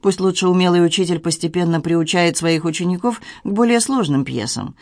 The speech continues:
Все зависит от метода преподавания и хорошо усвоенных правил. Тогда ученик даже не заметит, как его подвели к самым сложным пьесам.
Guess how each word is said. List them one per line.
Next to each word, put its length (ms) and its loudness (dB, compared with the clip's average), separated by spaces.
Все 180 -4
зависит 440 0
от 160 0
метода 320 0
преподавания 920 0
и 120 -4
хорошо 400 -2
усвоенных 560 0
правил. 480 -2
Тогда 300 4
ученик 380 2
даже 260 2
не 120 2
заметит, 500 0
как 220 -2
его 200 4
подвели 440 2
к 40 -4
самым 300 2
сложным 460 2
пьесам. 520 -2